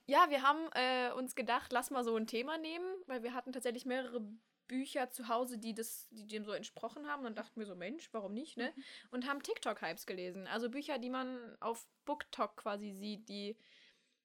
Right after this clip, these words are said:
Speaker 1: gerade im englischsprachigen Raum, also England, Amerika, am
Speaker 2: Mhm.
Speaker 1: meisten gehypt werden, weil ich habe das Gefühl bisher, dass so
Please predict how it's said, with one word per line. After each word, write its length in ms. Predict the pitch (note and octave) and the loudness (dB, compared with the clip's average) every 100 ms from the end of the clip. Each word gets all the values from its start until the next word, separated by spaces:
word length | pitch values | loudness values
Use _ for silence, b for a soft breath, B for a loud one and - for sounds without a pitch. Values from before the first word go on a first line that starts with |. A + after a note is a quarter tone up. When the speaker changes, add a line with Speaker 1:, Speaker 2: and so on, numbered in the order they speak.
| - | -14
Speaker 1:
gerade 380 | A3 A3 B3 C4+ | 2 6 8 6
im 140 | A#3 A3 - | 4 -2 -2
englischsprachigen 760 | A#3+ C#4 - D4 C#4 D4+ C#4+ | -2 -2 0 2 4 2 -4
Raum, 460 | C4+ C4 C#4 C#4+ D4 - | 2 4 2 0 -8 -10
also 260 | A3+ A3+ | -4 -2
England, 360 | A3 A3+ B3 A#3 | -2 -4 -4 -4
Amerika, 360 | A3+ A#3+ C4 B3 | -4 -4 -2 2
am 60 | A#3+ | 4
Speaker 2:
Mhm. 40 | B3 | 4
Speaker 1:
meisten 280 | C4+ - | 2 -4
gehypt 240 | A#3+ B3+ - | -4 -4 -2
werden, 180 | A#3+ A3+ | 0 2
weil 100 | G#3+ | 0
ich 120 | - | -2
habe 160 | A#3+ A#3+ | -6 -4
das 200 | A3+ - | -6 -8
Gefühl 600 | A3 - - C4+ D4+ D4 | -14 -16 -8 -2 0 0
bisher, 420 | C4 C4 B3+ B3+ | -2 -2 0 0
dass 240 | B3 - | -2 -4
so 300 | - A#3 A3+ | 0 4 2